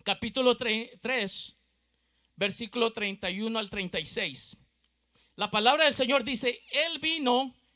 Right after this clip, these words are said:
de lo alto y es superior a cualquier otro. Nosotros somos de la tierra y hablamos de cosas terrenales, pero Él vino del cielo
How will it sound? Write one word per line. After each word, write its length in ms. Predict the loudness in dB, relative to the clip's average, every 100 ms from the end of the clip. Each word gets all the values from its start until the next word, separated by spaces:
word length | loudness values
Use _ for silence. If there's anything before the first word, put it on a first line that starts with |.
| _
de 220 | 0 4
lo 240 | 4 2 4
alto 640 | 4 4 -2 0 2 0 -6 _ _ _ _ _ _ _
y 200 | -4 2
es 200 | 2 0
superior 800 | -2 -4 -2 -2 4 6 6 4 0
a 160 | 0
cualquier 480 | 0 -4 -2 -4 -4 2
otro. 440 | 4 4 -2 -14 -18 -20 -20 _ _ _ _ _ _ _ _ _
Nosotros 540 | 0 2 2 2 2
somos 400 | 4 4 4 -2 -2
de 100 | -2
la 200 | -2 -4
tierra 580 | -4 -2 -2 -4 -4 -4
y 120 | -2
hablamos 560 | -2 -2 -4 0 0 -2
de 120 | -2
cosas 540 | 0 0 0 -6 -8 _ -6
terrenales, 920 | -6 -4 -2 0 0 0 -4 -8 -20 _ _ _ _ _ _
pero 220 | 4 6 6
Él 140 | 4
vino 320 | 2 4 2
del 140 | 2 -2
cielo 680 | -8 -6 -4 -2 -2 -2